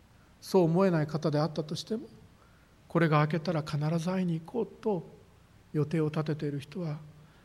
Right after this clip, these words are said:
あなたに会いに来てくれる人はいます。マリアはイエスを運ぶ人でした。「イエス様が私のうちにおられる」と確信をした人でありました。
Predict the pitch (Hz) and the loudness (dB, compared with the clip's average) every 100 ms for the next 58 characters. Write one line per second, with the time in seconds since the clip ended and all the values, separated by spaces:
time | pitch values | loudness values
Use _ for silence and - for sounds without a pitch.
0 | - 151 156 156 147 147 160 151 135 - | -10 0 2 2 0 2 0 0 -2 -4
1 | 131 147 143 143 - - 131 151 165 - | -8 -4 -2 -2 -4 -6 -2 -2 -2 -4
2 | - - - - - - - - - - | -16 -18 -20 -20 -20 -20 -20 -20 -20 -20
3 | - - - - - - - - - - | -20 -20 -20 -20 -20 -20 -20 -20 -20 -20
4 | - - - 165 185 175 156 151 160 180 | -20 -14 4 10 12 12 12 10 8 6
5 | 185 156 143 143 170 170 202 160 147 156 | 4 4 4 2 2 2 2 -2 -4 -8
6 | - - - - - - - - - - | -12 -20 -20 -20 -20 -20 -14 -12 -14 -18
7 | - - - - - _ _ - - - | -20 -20 -20 -20 -20 _ _ -20 -4 8
8 | 185 196 196 170 165 180 165 202 190 208 | 8 8 6 8 6 6 4 4 4 4
9 | 190 165 175 190 175 - 190 156 - - | 4 6 6 6 4 2 0 0 -4 -20
10 | - - - - - 170 - 226 220 220 | -20 -20 -20 -10 -4 -2 0 4 4 2
11 | - 196 - 175 147 147 151 - - | 2 0 2 2 2 2 0 -4 -10